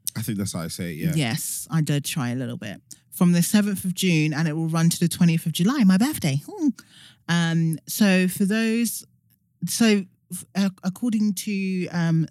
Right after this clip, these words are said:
Speaker 2: the stage, further casting for the transfer is to, is still to be announced. Um, Sweat will be, it will be produced by the West End, in the West End by Mark Ru-, um,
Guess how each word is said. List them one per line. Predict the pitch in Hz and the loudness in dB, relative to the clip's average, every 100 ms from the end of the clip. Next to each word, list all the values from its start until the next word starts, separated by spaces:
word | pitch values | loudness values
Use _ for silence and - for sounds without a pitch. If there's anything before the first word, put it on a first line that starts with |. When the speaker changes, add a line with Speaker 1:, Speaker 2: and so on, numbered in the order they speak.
| - | -4
Speaker 2:
the | 170 | -6
stage, | - 170 170 196 - - _ - _ | -4 -4 -2 -2 -6 -12 _ -20 _
further | - 196 185 | 0 0 0
casting | - 175 - 160 160 | 0 -2 0 0 0
for | - | 0
the | 160 | 0
transfer | 160 - 160 - 160 | 0 0 -2 -2 -6
is | - 160 - | -4 -4 -4
to, | - 160 - - | -2 -2 -2 -4
is | 160 151 | -2 -2
still | - 170 170 | 0 2 2
to | - | 0
be | 160 160 | -2 2
announced. | 156 147 143 185 - - - _ _ _ _ _ - | 2 2 2 -2 -4 -10 -12 _ _ _ _ _ -4
Um, | 165 160 156 156 | 0 2 2 0
Sweat | - - 190 170 | -2 -2 0 0
will | 170 170 | 0 -2
be, | 165 175 175 - | 0 0 0 0
it | 180 | 0
will | 170 180 | 2 4
be | 214 | 4
produced | 202 185 190 180 - | 4 0 0 -2 -2
by | 180 | -2
the | 165 165 | 0 0
West | 165 165 - | 0 0 0
End, | 160 165 160 - _ - | 2 2 0 -6 _ 2
in | 185 180 | 8 8
the | |
West | 165 160 - | 6 0 -2
End | 151 156 | -4 -2
by | 147 | 0
Mark | 151 151 147 - - | 2 2 0 -6 -8
Ru-, | 160 156 - | -4 -4 0
um, | 156 151 147 | 2 4 4